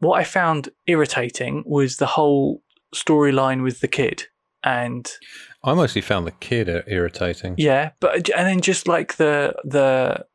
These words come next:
Speaker 1: the whole concept of all of that, it was kinda like, you know, I don't actually need that.
Speaker 2: Hmm.
Speaker 1: If it had simply been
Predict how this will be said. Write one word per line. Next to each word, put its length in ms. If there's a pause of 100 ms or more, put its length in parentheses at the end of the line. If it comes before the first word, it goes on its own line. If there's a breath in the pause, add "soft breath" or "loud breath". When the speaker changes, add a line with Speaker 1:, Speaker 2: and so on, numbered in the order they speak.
(880)
Speaker 1:
the 100
whole 220
concept 680
of 120
all 180
of 120
that, 320
it 80
was 120
kinda 220
like, 100
you 80
know, 160 (140)
I 80
don't 180
actually 280
need 520
that. 280 (840 soft breath)
Speaker 2:
Hmm. 60
Speaker 1:
If 500 (480)
it 180
had 140 (760)
simply 640
been 400